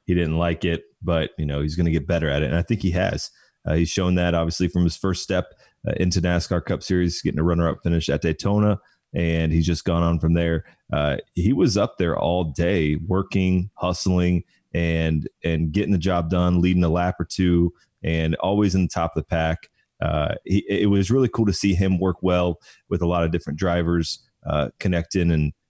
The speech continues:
and, and drafting. One of the pairs, too, that I loved to watch all day, though, was Ricky Stenhouse and Kyle Busch. Those guys,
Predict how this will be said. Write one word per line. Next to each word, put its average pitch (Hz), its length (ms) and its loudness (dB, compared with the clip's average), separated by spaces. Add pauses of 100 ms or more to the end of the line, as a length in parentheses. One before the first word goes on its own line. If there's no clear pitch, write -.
(140)
and, 76 240 -4
and 80 200 -2
drafting. 85 640 -2
One 107 140 0
of 147 80 -2
the 98 60 -2
pairs, 92 340 -2
too, 90 160 -2
that 82 140 0
I 90 60 0
loved 87 340 0
to 80 100 -4
watch 78 340 -2
all 78 120 0
day, 80 240 0
though, 78 340 0 (280)
was 82 200 -2
Ricky 87 200 -2
Stenhouse 80 500 -2
and 78 80 -6
Kyle 78 240 -2
Busch. 78 260 -4
Those 104 220 0
guys, 82 420 0